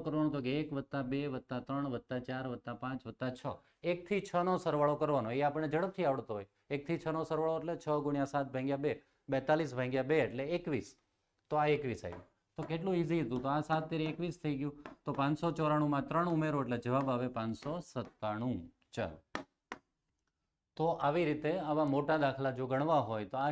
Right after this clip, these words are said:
શોર્ટકટનો તમે ઉપયોગ કરી શકો છો. દાખલો ખૂબ ઝડપથી ઉડી જશે. ચાલો, આમાં પણ એવું જ છે.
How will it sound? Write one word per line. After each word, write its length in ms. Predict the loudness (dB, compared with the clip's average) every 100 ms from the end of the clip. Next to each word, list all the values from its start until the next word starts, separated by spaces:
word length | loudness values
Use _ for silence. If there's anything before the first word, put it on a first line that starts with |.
| 0
શોર્ટકટનો 540 | 0 0 -2 -6 -6 -6
તમે 140 | -4 -4
ઉપયોગ 320 | -2 -2 -2 -12 -4
કરી 180 | -2 -2 -4
શકો 180 | -6 -6 -6
છો. 100 | -10 -10 _ _ 0
દાખલો 320 | 0 0 -4 -4
ખૂબ 120 | -4 0
ઝડપથી 380 | 0 0 0 0
ઉડી 160 | 0 -2
જશે. 220 | -8 -12 _ _ _ _ _ _ _ _ _ _ -6
ચાલો, 260 | -2 0 0
આમાં 220 | 0 0
પણ 180 | 2 2
એવું 180 | 2 0
જ 20 | 0
છે. 120 | -4